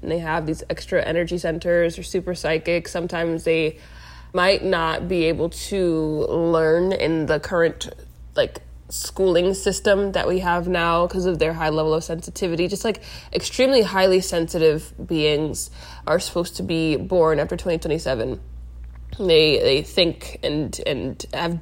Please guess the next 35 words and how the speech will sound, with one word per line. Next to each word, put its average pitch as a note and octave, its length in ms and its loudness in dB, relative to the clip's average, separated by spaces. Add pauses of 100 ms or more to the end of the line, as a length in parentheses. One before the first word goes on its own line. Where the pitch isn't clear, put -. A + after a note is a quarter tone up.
(140)
different G3+ 340 6
energy E3+ 320 2
than D#3+ 140 2
the D#3+ 80 2
humans E3 380 2
that C#3 180 0
current, D#3 300 0 (260)
currently D#3+ 260 2
exist. - 460 -6 (440)
Allegedly. G3 680 4 (480)
The, G3+ 320 -2 (320)
I, - 160 0 (580)
I E4+ 640 4 (380)
don't A3 400 4
like F3+ 540 0
future F3 500 -2
predictions G3 840 -2 (120)
too - 140 -2
much. C#4+ 580 0
Not, B3+ 320 4
not D#4+ 120 8
that - 20 4
I F4 140 6
don't A3 240 8
like F3+ 180 6
them, C#4 160 6
I B3 60 4
just A#3+ 160 -4
don't A#3+ 180 6
care A3 220 2
to G#3 260 -4
pay F#3+ 160 -2
attention F3+ 380 -2
to A#3+ 80 -2
them, C#4 360 2